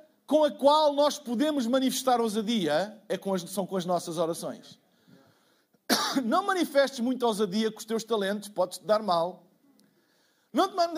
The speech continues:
não manifestes muita ousadia com as tuas capacidades, podes-te dar mal. A humildade e o recato são ingredientes muito importantes no que diz respeito ao nosso ego, à nossa personalidade,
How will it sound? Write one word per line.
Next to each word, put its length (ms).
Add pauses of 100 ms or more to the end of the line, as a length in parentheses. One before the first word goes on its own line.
não 140
manifestes 520
muita 240
ousadia 420
com 100
as 120
tuas 200
capacidades, 880 (240)
podes-te 360
dar 180
mal. 500 (540)
A 60
humildade 760
e 60
o 80
recato 720 (280)
são 440 (500)
ingredientes 680
muito 320
importantes 560
no 160
que 100
diz 200
respeito 800
ao 120
nosso 580
ego, 280
à 60
nossa 460
personalidade, 840